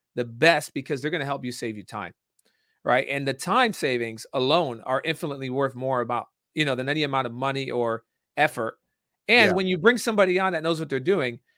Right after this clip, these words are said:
Speaker 1: you, you don't have to take the time to, you know, to master the certain skill set. Uh, because social media, as you know, Ken, is constantly changing.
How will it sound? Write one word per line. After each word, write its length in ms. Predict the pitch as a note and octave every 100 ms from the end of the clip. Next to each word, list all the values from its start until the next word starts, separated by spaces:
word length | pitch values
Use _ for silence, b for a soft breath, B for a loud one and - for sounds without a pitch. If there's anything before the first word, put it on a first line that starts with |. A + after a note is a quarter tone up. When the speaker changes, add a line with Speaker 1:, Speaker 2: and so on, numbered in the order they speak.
| _
Speaker 1:
you, 100 | C#3+
you 160 | F#3 E3+
don't 140 | G3+
have 160 | F#3 F#3+
to 80 | E3
take 260 | - F3+
the 80 | -
time 480 | D3 E3 E3 E3 D3
to, 180 | C#3 C3 _
you 100 | -
know, 120 | D3 B2+
to 140 | D#3+
master 520 | C3+ D3 D#3+ D#3+ D#3
the 120 | B2+
certain 240 | A#2+ C3+ A2
skill 260 | - D3
set. 240 | C#3 G#2 - - _ _ _ _ _ _ _
Uh, 160 | - A#2
because 340 | D#3 D3+ F3
social 320 | - A#3 A3+ F3+
media, 300 | G#3+ G3 D#3
as 100 | D#3+
you 60 |
know, 160 | D#3+ E3
Ken, 320 | C#3+ A#2 A#2 _ _ -
is 120 | C3+
constantly 460 | - F3+ F3 E3 C3
changing. 420 | - F3 A#2+ -